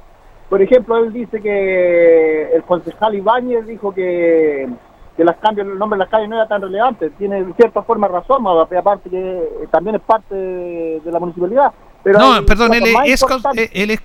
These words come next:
Speaker 2: él ya no es concejal, fue concejal en el periodo anterior.
Speaker 1: Ya, no, por eso
Speaker 2: Ya.
Speaker 1: le digo, este caballero, eh, lo que opinó, eh, en cierta forma tiene asidero,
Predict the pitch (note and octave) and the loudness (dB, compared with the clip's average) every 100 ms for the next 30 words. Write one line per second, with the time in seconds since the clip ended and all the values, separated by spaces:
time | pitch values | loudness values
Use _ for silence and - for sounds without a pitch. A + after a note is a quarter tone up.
0 | - - F#3 F3+ F#3 G#3+ - D#3 A3+ F#3 | -10 -4 -2 0 0 -2 -4 -4 -2 -2
1 | F#3 F3 E3+ F3 F3+ F3 - F3+ E3+ F#3 | -2 -4 -4 -4 -4 0 0 0 -2 -4
2 | F#3 C3 G2 - - - - - - - | -2 -4 -6 -14 -20 -20 -20 -20 -20 -20
3 | - G3+ F#3+ B3 G3+ A3+ D3+ D3+ B3+ F3+ | -6 -2 -2 -4 -6 -4 0 2 2 0
4 | D#3 - A3+ A#3+ A#3+ A#3+ C4 B3+ B3 - | -4 -6 -4 0 2 2 2 4 2 0
5 | _ _ _ _ _ _ - F#3 F#3+ G#3 | _ _ _ _ _ _ -2 2 4 4
6 | G3 G#3 C4+ B3+ G#3+ F#3 D#3 E3+ D#3+ A3 | 2 2 2 4 2 4 2 2 2 2
7 | A3 A3+ G#3+ G#3 G3 F3+ G3 B3+ C#3+ | 4 0 -2 -2 -2 2 4 6 4